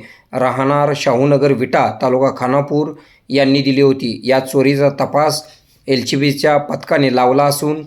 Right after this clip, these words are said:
चोरी केलेला तृतीयपंथी कैलास उर्फ कल्याणी रवींद्र जाधव,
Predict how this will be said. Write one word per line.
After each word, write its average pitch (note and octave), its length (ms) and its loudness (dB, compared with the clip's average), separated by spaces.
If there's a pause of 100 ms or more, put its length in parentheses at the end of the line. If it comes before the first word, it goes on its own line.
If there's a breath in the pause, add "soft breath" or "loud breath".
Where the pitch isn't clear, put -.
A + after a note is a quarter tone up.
(400 soft breath)
चोरी D3 340 2
केलेला D3 440 2
तृतीयपंथी C3+ 720 -2
कैलास C#3 540 0
उर्फ C3+ 260 -2
कल्याणी C#3 720 2
रवींद्र B2+ 380 0
जाधव, B2+ 520 2